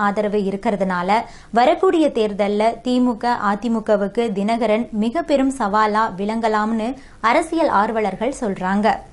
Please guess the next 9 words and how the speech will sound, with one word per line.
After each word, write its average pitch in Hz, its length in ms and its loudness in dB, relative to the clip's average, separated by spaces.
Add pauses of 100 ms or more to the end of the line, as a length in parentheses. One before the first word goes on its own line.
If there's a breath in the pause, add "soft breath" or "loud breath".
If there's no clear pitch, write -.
(140)
கள்ளக்குறிச்சி 381 580 2
தொகுதியில 254 320 2 (100)
கடந்த 233 320 2
லோக்சபா 262 420 0 (120)
தேர்தல் 220 380 0
கணக்குப்படி 208 480 -2 (120)
பதினான்கு 269 500 0
லட்சத்து 214 440 -2
பன்னிரெண்டாயிரத்து 214 680 0